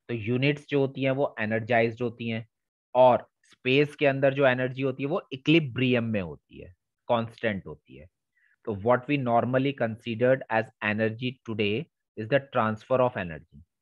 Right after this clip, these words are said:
है ना? Transfer of energy हम लोग देखते हैं। अ, एनर्जी को ना तो हम, अ, क्रिएट कर सकते हैं, ना डिस्ट्रॉय कर सकते हैं, हम एनर्जी की, अ, फॉर्म चेंज कर सकते हैं,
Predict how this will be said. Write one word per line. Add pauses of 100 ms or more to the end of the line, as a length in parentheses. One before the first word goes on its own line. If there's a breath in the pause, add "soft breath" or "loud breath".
(100)
है
ना? (480)
Transfer
of
energy
हम
लोग
देखते
हैं। (500)
अ,
एनर्जी
को
ना
तो
हम, (360)
अ, (120)
क्रिएट
कर
सकते
हैं,
ना
डिस्ट्रॉय
कर
सकते
हैं,
हम (100)
एनर्जी
की, (360)
अ,
फॉर्म
चेंज
कर
सकते
हैं,